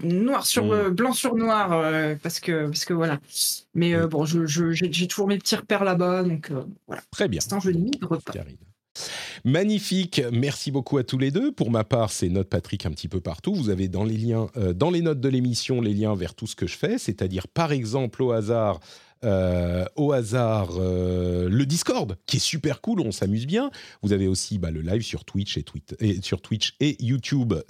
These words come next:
Speaker 2: toutes les semaines, les mardis à midi pour le rendez-vous tech, les jeudis à midi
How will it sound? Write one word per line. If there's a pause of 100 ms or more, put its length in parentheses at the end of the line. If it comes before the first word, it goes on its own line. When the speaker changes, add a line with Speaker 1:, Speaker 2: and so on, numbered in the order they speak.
(140)
Speaker 2:
toutes (360)
les
semaines, (280)
les
mardis
à
midi
pour
le
rendez-vous
tech,
les
jeudis
à
midi